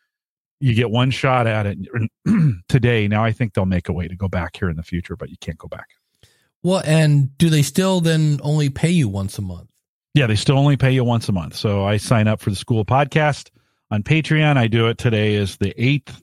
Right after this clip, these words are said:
Speaker 1: This is gonna be my billing date then for the next month and the month after that. They're gonna bill me on the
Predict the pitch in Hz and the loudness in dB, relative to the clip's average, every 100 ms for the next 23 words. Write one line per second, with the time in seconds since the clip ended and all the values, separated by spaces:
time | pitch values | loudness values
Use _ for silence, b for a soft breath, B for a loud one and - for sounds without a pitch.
0 | - 131 131 110 117 98 110 104 98 82 | -2 0 0 0 0 2 2 4 2 2
1 | 113 120 113 107 113 110 - 101 101 101 | 0 2 0 0 0 0 -4 -2 0 -2
2 | 98 - 110 101 95 90 95 - 95 92 | -4 -8 -4 0 2 0 0 -2 0 0
3 | 87 78 71 82 87 90 82 - 85 85 | 0 -6 -6 -4 -2 -4 -4 -4 -2 -2
4 | - _ _ _ _ - 113 117 98 110 | -4 _ _ _ _ -2 2 2 2 2
5 | 117 117 110 107 - 104 101 98 95 | 2 2 2 0 -2 -4 0 0 -2